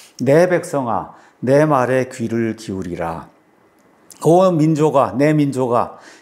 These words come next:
이게 내 백성, 내 민족은 일 차적으로 유대인들이에요. 특별히 여기는 바빌론 포로 생활 가 있는 유대인들,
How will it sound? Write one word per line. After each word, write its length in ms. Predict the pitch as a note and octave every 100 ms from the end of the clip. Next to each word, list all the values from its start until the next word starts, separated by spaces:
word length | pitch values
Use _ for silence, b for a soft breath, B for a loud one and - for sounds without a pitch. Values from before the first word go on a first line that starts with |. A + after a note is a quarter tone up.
| -
이게 180 | C3
내 240 | D#3+ A2+ B2+
백성, 480 | D3+ D#3 - C#3+ A#2
내 160 | A#2+
민족은 500 | C#3 D3+ B2+ B2 C#3+
일 140 | A2+ C3
차적으로 480 | C#3+ D3 D3 C#3 C3
유대인들이에요. 1080 | G2 A#2 B2+ C3+ C#3 C3 G#2+ F#2 G2 A2 G#2
특별히 340 | D3+ E3 D#3
여기는 400 | C#3+ B2 C#3 C3+ B B B _
바빌론 520 | - A2+ C3+ C3+ - B B _
포로 320 | - F3 F3
생활 320 | E3 D3 C#3+
가 160 | C#3 G#2+
있는 580 | A#2+ A#2 G#2 B2+ B2 - B B A2
유대인들, 680 | B2 C3+ A#2+ A2+ G2 D#2+